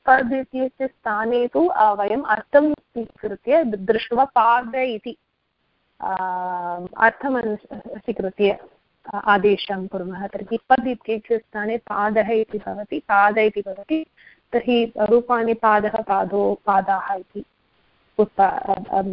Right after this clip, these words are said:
सम्भवन्ति इति। आ, तर्हि स्थानेन्तरतमः इति सूत्रे इति, इति परिभाषासूत्रं किं वदति इत्युक्ते, यत्र सवर्णं वा, तुल्यतमशब्दं वा, तुल्यतमवर्णं वा यत्र स्वीकरणीयं,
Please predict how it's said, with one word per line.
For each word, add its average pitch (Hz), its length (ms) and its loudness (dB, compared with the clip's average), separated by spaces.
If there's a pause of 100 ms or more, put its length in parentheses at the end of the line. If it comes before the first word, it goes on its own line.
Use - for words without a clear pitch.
(360)
सम्भवन्ति 190 680 0
इति। 180 340 -10 (600)
आ, 185 380 -6
तर्हि 226 500 2 (480)
स्थानेन्तरतमः 285 1300 0
इति 311 540 -2 (180)
सूत्रे 269 380 2
इति, 240 560 -2
इति 254 500 -2
परिभाषासूत्रं 262 920 0
किं 262 140 -14
वदति 254 580 -6
इत्युक्ते, 233 580 -10 (500)
यत्र 269 260 2
सवर्णं 269 640 -2
वा, 330 280 0
तुल्यतमशब्दं 269 1800 0
वा, 247 220 0
तुल्यतमवर्णं 233 1080 -6
वा 233 160 0
यत्र 226 360 -4
स्वीकरणीयं, 226 640 -2